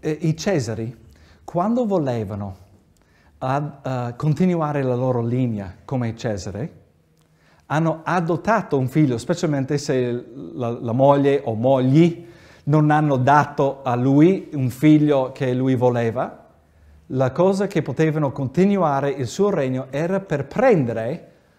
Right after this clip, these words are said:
un figlio sconosciuto e adottarlo nella famiglia del Cesare e far crescere lui come suo figlio.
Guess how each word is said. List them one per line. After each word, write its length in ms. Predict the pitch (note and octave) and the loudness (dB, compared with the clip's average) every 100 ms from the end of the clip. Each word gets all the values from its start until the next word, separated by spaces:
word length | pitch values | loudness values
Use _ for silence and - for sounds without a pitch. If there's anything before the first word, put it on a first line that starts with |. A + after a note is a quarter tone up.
| _ _ - | _ _ -2
un 320 | D3+ E3+ D#3+ | 2 2 2
figlio 800 | D3+ B3+ C4 C#3+ A#2+ A#2+ E3 - - | 0 4 6 6 2 0 -2 -10 -16
sconosciuto 1040 | - G3+ G#3+ F#3 A3 D3+ - B2 G#3+ - - _ _ _ | 2 4 6 4 4 2 2 -2 -2 -6 -20 _ _ _
e 180 | E3 E3+ | 0 0
adottarlo 1040 | E3+ F3 F3 E3 B3 F#3+ C3+ B2 D3 F3+ - | 0 0 0 4 4 6 2 2 0 0 -4
nella 260 | C#3+ D3 C#3 | 0 2 2
famiglia 540 | D#3 E3+ E3 A#2+ B2 | 2 2 2 2 0
del 180 | B2+ D3 | -2 -2
Cesare 640 | C#4 G3+ B2 A#2 C#3 E3+ - _ _ _ | 0 0 0 -4 -6 -10 -20 _ _ _
e 160 | E3+ | -4
far 220 | D#3+ B2+ C3 | -2 -2 -2
crescere 480 | B2+ A#2+ - B2+ | -2 -2 -4 -4
lui 240 | B2 G#2+ A2 | -4 -4 -6
come 240 | A#2+ A2+ | -6 -8
suo 160 | A2+ A#2+ | -6 -4
figlio. 460 | C#4 A3 - - | -2 -4 -8 -20